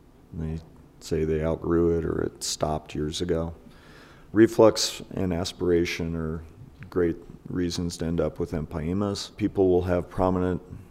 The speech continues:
um, extraesophageal manifestations of this, regurgitation, cough, morning hoarseness, suggesting reflux overnight. Scleroderma is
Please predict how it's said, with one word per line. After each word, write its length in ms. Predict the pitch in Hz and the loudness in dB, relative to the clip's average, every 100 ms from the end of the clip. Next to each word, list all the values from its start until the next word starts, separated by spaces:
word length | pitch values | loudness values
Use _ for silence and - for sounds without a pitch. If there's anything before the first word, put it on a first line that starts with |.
| - - | -20 -12
um, 460 | 95 85 80 76 | -6 -4 -4 -4
extraesophageal 920 | 76 87 - 87 - 87 87 82 87 85 | -6 -6 -2 -2 2 0 0 -2 -2 0
manifestations 880 | 80 85 - 82 85 80 - 82 | -2 -4 -8 -6 -4 -4 -4 -8
of 120 | 85 78 | -8 -6
this, 360 | 80 80 - | -6 -6 -10
regurgitation, 920 | - 85 80 82 - 80 78 - 80 - | -6 -4 -4 -8 -6 -6 -6 -8 -10 -8
cough, 480 | - 80 78 - - | -4 -2 -4 -8 -8
morning 300 | 71 76 80 | -4 -4 -4
hoarseness, 680 | 85 85 - 87 82 - - - - - - - - - - - - - - - | -2 -2 -2 -6 -6 -10 -16 -20 -20 -16 -2 -2 -2 -10 -14 -14 -14 -16 -16 -14
suggesting 600 | - 82 85 85 85 80 | -8 0 0 0 -4 -4
reflux 520 | 80 82 87 80 - | -4 -2 -2 0 0
overnight. 540 | 82 80 78 85 85 - - - - | -2 -2 -2 0 -2 -6 -20 -20 -10
Scleroderma 960 | - - 107 107 98 101 101 98 92 87 | -6 6 10 10 10 6 4 2 2 2
is 320 | 82 82 - | 0 -4 -10